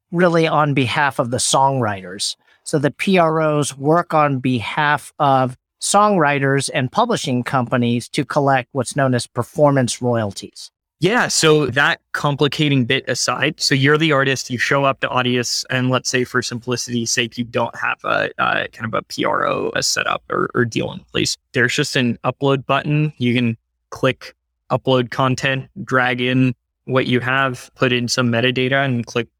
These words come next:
Speaker 2: share, and that's now available on the Audius network. Uh, that's not monetized by default, though. That's just free.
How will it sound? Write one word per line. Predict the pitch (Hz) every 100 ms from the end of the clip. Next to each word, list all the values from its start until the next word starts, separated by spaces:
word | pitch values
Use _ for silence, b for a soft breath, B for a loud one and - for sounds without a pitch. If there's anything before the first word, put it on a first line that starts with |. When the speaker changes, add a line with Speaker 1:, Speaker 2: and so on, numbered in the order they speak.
| _ -
Speaker 2:
share, | 123 123 139
and | 135 123 113
that's | 131 131 -
now | 127 127
available | 117 123 120 117 117 117
on | 120 117
the | 117
Audius | 117 120 123 -
network. | 127 143 160 -
Uh, | 120
that's | 120 -
not | 139 123
monetized | 120 127 135 151 156 165 -
by | 120
default, | 127 120 - 151 -
though. | 214 214
That's | 139 113
just | - 113 - -
free. | _ 110 110 117